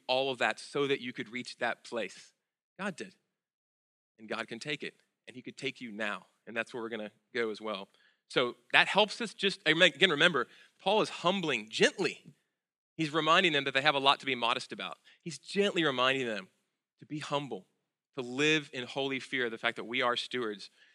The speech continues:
Um, and so in I D U, I wanna pass that on, and to myself. Howard E. Butt,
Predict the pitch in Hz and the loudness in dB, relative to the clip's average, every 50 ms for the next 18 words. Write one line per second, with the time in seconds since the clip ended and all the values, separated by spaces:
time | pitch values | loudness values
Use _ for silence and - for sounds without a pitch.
0 | _ _ - - 127 123 123 120 120 113 - 117 131 - - 127 120 117 113 - | _ _ -4 -2 0 0 0 0 -2 -6 -8 -10 -8 -4 -2 0 0 0 -2 -4
1 | _ _ _ - 120 120 123 123 120 120 117 117 120 113 107 101 - 117 113 104 | _ _ _ -8 -4 0 2 2 2 2 0 0 -2 -2 -2 -4 -6 -10 -8 -2
2 | - 117 110 - - 110 110 113 110 107 104 - 117 110 - 117 104 104 - - | 0 0 0 0 -2 -4 -4 -4 -4 -4 -6 -8 -10 -10 -8 -8 -8 -6 -2 0
3 | 131 117 104 - - _ - - - - - _ _ - 151 165 170 165 156 147 | 0 0 0 -2 -8 _ -20 -20 -20 -20 -20 _ _ 8 8 10 10 8 6 6
4 | 165 165 160 113 143 143 151 165 - - | 4 2 4 6 8 10 10 10 8 4